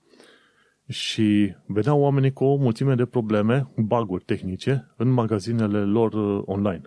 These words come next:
Pentru că asta era suportul pe care îl făceam noi pe magazine online. Și de un milion de ore am văzut, ok, bug-urile alea pomenite. Făceam escalare de la echipele de chat tehnic, cum eram noi, mai departe către developeri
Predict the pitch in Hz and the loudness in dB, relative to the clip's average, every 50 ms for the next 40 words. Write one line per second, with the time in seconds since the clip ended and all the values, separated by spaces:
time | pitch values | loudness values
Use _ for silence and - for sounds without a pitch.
0 | - _ _ _ 98 98 98 - - 95 92 - - 98 - - 98 95 95 90 | -20 _ _ _ -6 -6 -6 -8 -8 -10 -8 -6 -6 -6 -6 -4 -4 -4 -4 -6
1 | - - - 98 92 - - 76 - - - 90 90 85 - 107 - - 98 98 | -8 -8 -8 -8 -10 -10 -10 -10 -10 -6 -4 -6 -6 -4 -6 -8 -6 -4 -2 -2
2 | 113 117 - - 110 110 110 101 104 101 92 92 92 82 92 95 95 92 95 95 | -2 -2 -2 -2 -2 -2 -2 -2 -4 -4 -4 -4 -6 -6 -6 -6 -4 -4 -4 -6
3 | 87 82 71 - _ _ _ _ - - - - - _ _ _ _ _ _ _ | -6 -8 -12 -18 _ _ _ _ -20 -20 -20 -20 -20 _ _ _ _ _ _ _
4 | _ _ _ _ _ _ _ _ _ _ _ - - - - - 131 127 - - | _ _ _ _ _ _ _ _ _ _ _ -12 -10 -8 -2 0 0 0 0 -2
5 | - 120 117 147 156 151 151 151 143 135 139 143 147 147 139 117 127 127 127 127 | -2 -2 0 2 2 2 2 2 2 2 2 2 2 2 2 2 2 2 2 2
6 | 117 110 107 107 104 107 101 117 120 - 117 110 110 - 123 113 101 90 82 92 | 2 2 2 2 2 0 0 0 -2 0 0 -2 -2 -2 -2 -2 -2 -2 -2 0
7 | 117 120 117 107 107 101 110 107 107 101 95 - 98 95 95 98 104 101 - - | 0 0 0 -2 -2 0 2 2 2 0 0 0 -2 0 2 2 0 0 0 -2
8 | 92 71 - - 107 101 - - 120 117 113 110 98 92 87 - - - 95 98 | -6 -6 -4 -4 -4 -4 0 0 0 2 2 2 0 -2 -4 -6 -6 -4 -2 -2
9 | 98 95 92 87 87 90 98 95 95 92 90 90 90 90 87 87 - _ _ _ | -2 -2 -2 -6 -4 -2 -2 0 0 0 0 0 -2 -4 -6 -10 -18 _ _ _
10 | _ _ _ - 98 - - 107 - - 104 98 95 92 92 85 90 92 90 87 | _ _ _ -10 -8 -6 -6 -6 -4 -2 -2 -2 -2 -4 -4 -4 -4 -4 -6 -6
11 | 87 - _ - 117 104 - _ 110 90 - 98 90 - - 92 92 90 85 98 | -8 -10 _ -4 -4 -4 -2 _ -6 -6 -4 -6 -8 -6 -8 -6 -6 -4 -4 -4
12 | 92 90 98 98 95 92 80 76 98 98 104 101 92 95 - - 107 98 - 98 | -4 -2 -2 -2 -2 -4 -6 -8 -6 -4 -4 -4 -4 -4 -2 -2 -4 -4 -4 -6
13 | 95 92 - 98 87 90 90 85 127 135 139 113 - 127 120 113 | -8 -6 -8 -6 -6 -6 -2 -2 0 0 0 0 0 -2 -2 -2